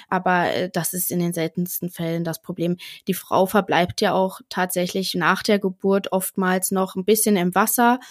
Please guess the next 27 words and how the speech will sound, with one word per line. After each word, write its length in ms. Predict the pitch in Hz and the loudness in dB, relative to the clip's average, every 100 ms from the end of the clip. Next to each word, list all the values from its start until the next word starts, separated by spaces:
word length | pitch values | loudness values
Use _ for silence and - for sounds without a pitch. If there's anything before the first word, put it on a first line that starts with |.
| _ | _
Es 160 | 180 202 | -2 0
ist 120 | - | 4
zwar 120 | 190 | 6
empfohlen, 760 | 185 175 - 214 226 220 214 214 _ - | 4 2 6 8 10 8 4 0 _ -4
die 320 | 190 190 185 | 0 0 -4
Plazenta-Geburt 1200 | - 180 - 190 185 175 170 180 208 254 247 - | -4 -2 0 2 2 2 0 2 6 6 6 2
dann, 320 | 185 185 185 - | 2 4 2 0
äh, 200 | 180 175 - | 0 0 2
im 180 | 185 180 | 2 4
Bett 220 | 202 - - | 2 0 -2
tatsächlich 480 | 262 262 254 254 | 0 2 0 0
stattfinden 420 | - 240 - 254 247 | 2 0 2 2 2
zu 140 | 233 | 2
lassen, 240 | 233 247 | 2 2
einfach 320 | 247 180 196 190 | 0 0 -2 -2
auch, 360 | - 185 - | -2 -2 -4
ähm, 300 | - 160 - 226 | -14 -10 -10 -8
wahrscheinlich, 440 | 190 185 180 185 | -6 -2 -4 -4
wie 80 | 185 | -2
der 140 | 185 | 0
in 60 | 170 | 0
der 100 | 180 | -2
Klinik 420 | - 202 220 214 202 | -2 0 0 0 -2
hat, 180 | 190 | -2
eher 220 | - 185 185 | -2 0 0
so 80 | |
diese, 380 | 180 180 175 180 | -2 -4 -2 -2